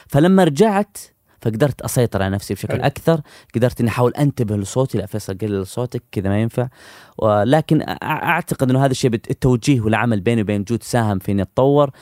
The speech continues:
Speaker 1: كلام الناس ساهم إني أتطور. لما تسمع كلام الناس، لأن دبليو دبليو مينا واللي يوجه لهم التحية، دبليو، آه، مكتب دبليو دبليو في، في الشرق الأوسط وشمال أفريقيا في دبي، آه، بدأوا ياخذون مقتطفات من كل عرض،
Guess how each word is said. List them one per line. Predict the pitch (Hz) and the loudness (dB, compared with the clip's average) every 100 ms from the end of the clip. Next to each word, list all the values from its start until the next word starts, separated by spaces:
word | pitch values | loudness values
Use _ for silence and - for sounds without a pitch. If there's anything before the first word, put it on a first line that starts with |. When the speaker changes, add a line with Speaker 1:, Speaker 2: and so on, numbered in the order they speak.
| - - - | -20 -20 -2
Speaker 1:
كلام | 123 139 127 | 2 4 4
الناس | 110 117 120 - - | 4 4 2 0 0
ساهم | 117 104 101 | 0 2 0
إني | 92 | -2
أتطور. | - 123 127 131 120 | -2 0 2 2 0
لما | 98 98 | -4 -6
تسمع | - - | -8 -8
كلام | 101 107 101 | -4 -2 -2
الناس، | 98 110 - | 0 0 0
لأن | 107 101 | -2 0
دبليو | 117 98 | -2 -2
دبليو | 98 110 | -2 0
مينا | 123 139 104 104 _ - - - | 4 4 2 -2 _ -20 -10 -2
واللي | 104 | 2
يوجه | 104 110 113 | 2 4 2
لهم | 98 | 2
التحية، | 95 110 127 117 107 143 - | -2 -4 -2 -2 -2 -10 -6
دبليو، | 104 98 104 | -4 -2 0
آه، | 104 | 0
مكتب | 110 - | 0 -2
دبليو | 98 101 | -4 -2
دبليو | 107 113 | -2 -2
في، | - 90 90 | -2 -4 -4
في | - | -6
الشرق | - 78 - | -8 -4 0
الأوسط | 95 127 90 - _ _ - | 0 0 -2 -6 _ _ -14
وشمال | - 117 104 | -2 0 0
أفريقيا | 98 127 - 92 | 0 -2 0 -2
في | 98 | -2
دبي، | 101 107 143 180 _ - - - - - | 0 2 2 -2 _ -20 -20 -20 -8 -2
آه، | 104 | 0
بدأوا | 95 104 151 175 160 160 151 - | 0 0 2 4 4 4 2 0
ياخذون | 117 127 143 | 0 2 2
مقتطفات | 143 123 120 123 120 - | 0 -4 -4 0 -2 0
من | 107 | -2
كل | 151 135 | 2 2
عرض، | 120 165 | 2 -2